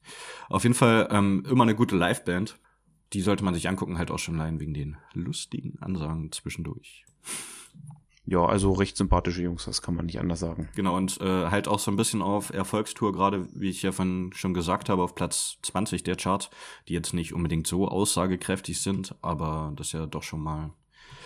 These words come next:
Speaker 1: ähm, eine Marke überhaupt da, ähm,
Speaker 2: Ja,
Speaker 1: als
Speaker 2: wobei
Speaker 1: Death
Speaker 2: das
Speaker 1: Metal
Speaker 2: liegt
Speaker 1: Band
Speaker 2: mittlerweile,
Speaker 1: vertreten.
Speaker 2: glaube ich, aber mehr, weil die, äh, Metal-Leute die einzigen sind, die wahrscheinlich noch Alben kaufen.
Speaker 1: Genau, darum, also Al-, Albenverkäufe zählen ja noch ein bisschen mehr als die guten alten Streams.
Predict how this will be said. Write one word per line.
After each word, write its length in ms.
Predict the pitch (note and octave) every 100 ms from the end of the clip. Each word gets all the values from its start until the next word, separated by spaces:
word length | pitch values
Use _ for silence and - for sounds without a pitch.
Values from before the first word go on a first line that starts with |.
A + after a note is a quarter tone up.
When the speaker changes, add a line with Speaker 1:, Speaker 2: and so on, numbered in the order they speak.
| - - - -
Speaker 1:
ähm, 220 | F2+ F2+ F2
eine 100 | F2+
Marke 500 | E2+ F2 - - C#2+ C#2 - _ _ - -
überhaupt 560 | E2+ D#2+ E2+ - - F2
da, 240 | D#2+ D#2
ähm, 160 | F2 D2+
Speaker 2:
Ja, 120 | F#2+
Speaker 1:
als 160 | G2+ G2+
Speaker 2:
wobei 80 | G2+
Speaker 1:
Death 100 | G#2
Speaker 2:
das 60 |
Speaker 1:
Metal 120 | G2
Speaker 2:
liegt 140 | A#2 -
Speaker 1:
Band 120 | A2
Speaker 2:
mittlerweile, 260 | A#2 G#2+ G2+ G#2
Speaker 1:
vertreten. 120 | G#2
Speaker 2:
glaube 140 | G#2 G2+
ich, 100 | -
aber 160 | G#2
mehr, 300 | G2+ G#2 G2
weil 180 | G2+ G2+
die, 140 | G2+
äh, 720 | G2+ G2+ G#2 G2+ G2 F#2+ G2 F#2+
Metal-Leute 560 | G2 G#2 G2+ G2+ G2+
die 140 | G2+ F#2
einzigen 380 | G#2+ G#2+ G#2+ G#2
sind, 180 | G#2+
die 60 | G2+
wahrscheinlich 260 | G2 G2+ G2
noch 80 |
Alben 260 | F#2+ G#2 G2+
kaufen. 340 | F2+ F2 F2+ E2
Speaker 1:
Genau, 260 | F#2 D#2+ D#2+ - _ _ _ _ - -
darum, 360 | C#2+ D2+ D#2+
also 340 | - D2 C#2+ C#2+ - _ _ _ _ _ _ _ _ _ _ _
Al-, 160 | - F2+
Albenverkäufe 880 | G2+ G2 F#2 E2+ - D#2+ E2+ D#2+ D#2
zählen 220 | - D#2+
ja 80 | D#2
noch 100 | D#2
ein 60 | D2
bisschen 180 | C#2+
mehr 240 | D2+ D2+ B1+
als 220 | - -
die 80 | C#2
guten 240 | E2+ -
alten 240 | C#2 - D#2
Streams. 480 | - E2 F#2 -